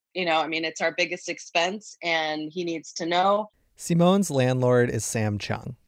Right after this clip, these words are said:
Speaker 2: Sam asked us to talk to his daughter Jane because he's recovering from surgery right now. Jane is helping her father manage the building Thami rents out.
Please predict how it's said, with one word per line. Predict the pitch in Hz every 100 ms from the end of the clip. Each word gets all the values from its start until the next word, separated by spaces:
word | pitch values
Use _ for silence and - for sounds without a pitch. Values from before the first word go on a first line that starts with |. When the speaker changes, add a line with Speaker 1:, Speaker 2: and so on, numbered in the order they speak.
| _ _ _
Speaker 2:
Sam | - 139 135 139
asked | 127 123 -
us | 123 117
to | -
talk | 123 120
to | -
his | 120 113
daughter | 117 107
Jane | 101 120 107 110 107
because | 107 113 101 -
he's | 110 101
recovering | 107 - 123 117 113
from | 113 104
surgery | - 135 127 101 107
right | - -
now. | - - _ - - - -
Jane | - 143 143
is | 131
helping | 123 120 113
her | 107
father | 117 110 110
manage | 107 117 131 113 -
the |
building | 107 110 104 104 98 -
Thami | 110 107 104
rents | 98 95 113
out. | 104